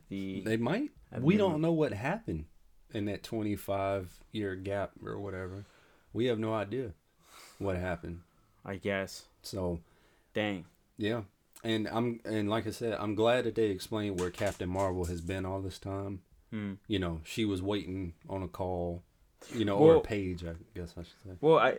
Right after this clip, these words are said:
Speaker 1: or do you think that she was still looking? Well, I guess. But where was she? Like, I mean, how long did it took her to find a planet?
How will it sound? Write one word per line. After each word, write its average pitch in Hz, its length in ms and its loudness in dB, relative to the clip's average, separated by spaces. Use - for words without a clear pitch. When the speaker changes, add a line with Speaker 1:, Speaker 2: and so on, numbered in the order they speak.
Speaker 1:
or 131 300 6
do 113 160 -4
you 135 80 2
think 131 280 0
that 107 140 0
she - 140 -4
was 104 140 -4
still 110 300 0
looking? 113 380 -2
Well, 123 360 4
I 113 140 -4
guess. 117 440 -4
But 127 140 6
where 147 180 2
was 160 240 2
she? 110 200 -6
Like, 98 200 -2
I 101 40 -6
mean, 104 140 -6
how 113 200 -2
long 113 260 0
did 101 140 -4
it 92 100 -10
took 98 200 -6
her 98 120 -4
to - 180 -14
find 95 240 -4
a 85 60 -6
planet? 92 460 -8